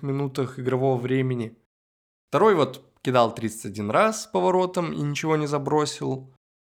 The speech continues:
Напомню, контракт, э, Назма Кадри это семь лет по семь миллионов. И всё это за тридцать один бросок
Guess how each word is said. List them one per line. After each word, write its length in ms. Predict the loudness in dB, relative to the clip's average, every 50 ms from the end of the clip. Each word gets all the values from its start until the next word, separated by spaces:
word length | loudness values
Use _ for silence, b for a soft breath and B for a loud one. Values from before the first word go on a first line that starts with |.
| _ _ -2
Напомню, 420 | -2 2 2 2 2 2 0 0
контракт, 640 | 0 0 2 2 4 4 4 2 2 -2 -8 -2 0
э, 280 | 2 4 4 4 2
Назма 400 | 4 4 4 4 2 2 0 0
Кадри 420 | 2 4 4 4 4 4 2 -2 -2
это 500 | 0 0 0 0 0 0 -4 -4 -4 -6
семь 380 | -6 -4 -2 0 0 0 0
лет 380 | 0 0 2 0 0 -2 -6 -14 _ _ _
по 240 | -6 -6 -4 -4 -4
семь 260 | -6 -4 -4 -4 -2
миллионов. 580 | -2 -4 -2 -2 -2 -2 -4 -6 -8 -12 -18 _ _ _ _ _ _ _ _ _ _ _ _ _ _ _ _ _ _ _ _ _ _ _ _ _ _ _ _ _ _ _ _ _ _ _ _ _ _ _ _ -4
И 440 | -2 0 2 2 0 0 -4 -10 -20 _ _ _ _ _
всё 400 | -10 -2 0 2 2 0 -2 -4 -4
это 560 | -4 -4 -2 -2 -2 -2 -2 -2 -4 -8 -14
за 320 | -12 -6 -2 -2 -2 -2 -2
тридцать 440 | -4 -4 -4 -4 -4 -6 -8 -10
один 320 | -8 -6 -4 -2 -2 -2 -2
бросок 540 | -2 -4 -6 -6 -4 -6 -6 -6 -8 -14